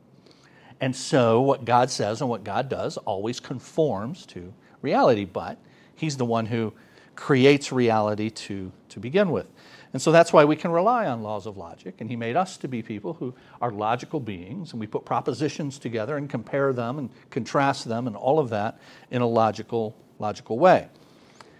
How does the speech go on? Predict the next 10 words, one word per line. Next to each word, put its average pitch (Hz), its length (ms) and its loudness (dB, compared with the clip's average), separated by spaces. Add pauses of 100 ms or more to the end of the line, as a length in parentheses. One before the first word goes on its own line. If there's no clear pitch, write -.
(680)
And 190 160 10
yet, 175 640 8
uh, 156 400 2
unfortunately, 180 640 0
Christians 190 500 -4
don't 147 180 0
always 143 300 -2
make 139 180 -4
great 139 240 -4
use 185 420 -6